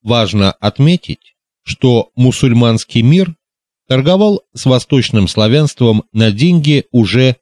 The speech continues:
в седьмом веке. И этот факт сильно смущал тех исследователей, которые не признавали до киевского периода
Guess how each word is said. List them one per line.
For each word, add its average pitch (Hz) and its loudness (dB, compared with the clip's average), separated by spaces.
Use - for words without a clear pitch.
в - -18
седьмом 117 0
веке. - -4
И 139 0
этот 170 -2
факт - -4
сильно 185 0
смущал 131 0
тех - -4
исследователей, 143 0
которые 175 0
не 139 2
признавали 139 0
до 135 -2
киевского 165 0
периода 120 0